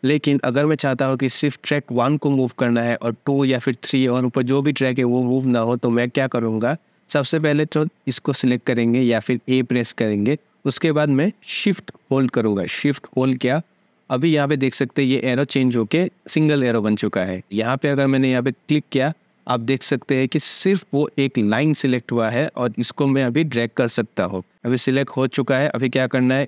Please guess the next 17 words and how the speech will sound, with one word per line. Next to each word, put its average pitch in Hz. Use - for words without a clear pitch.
इसको 127
एरो 120
में 135
सिलेक्ट 127
करेंगे, 127
इसका 131
शॉर्टकट 120
है 127
V 127
या 131
फिर 120
आप 120
डायरेक्ट 110
क्लिक 123
कर 127
सकते 127
हैं। 139